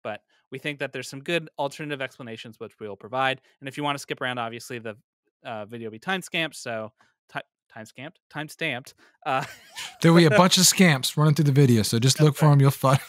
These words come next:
Speaker 2: <laughs>
Speaker 1: Right. Uh, and, uh, shout out to Velvet Magneta thirty seventy-four for recommending the topic. We were already planning on doing it when it was recommended, but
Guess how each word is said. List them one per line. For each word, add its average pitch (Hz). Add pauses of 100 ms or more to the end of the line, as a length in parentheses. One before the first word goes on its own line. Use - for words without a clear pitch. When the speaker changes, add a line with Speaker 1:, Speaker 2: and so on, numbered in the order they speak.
(140)
Speaker 2:
<laughs> 185
Speaker 1:
Right. - (520)
Uh, 147
and, 165
uh, 147
shout 202
out 202
to 147
Velvet 165
Magneta 147 (360)
thirty 143
seventy-four 135
for -
recommending 127
the 120
topic. 143
We 127
were 120
already 123
planning 139
on 127
doing 139
it 190
when 139
it 135
was 127
recommended, 151
but 127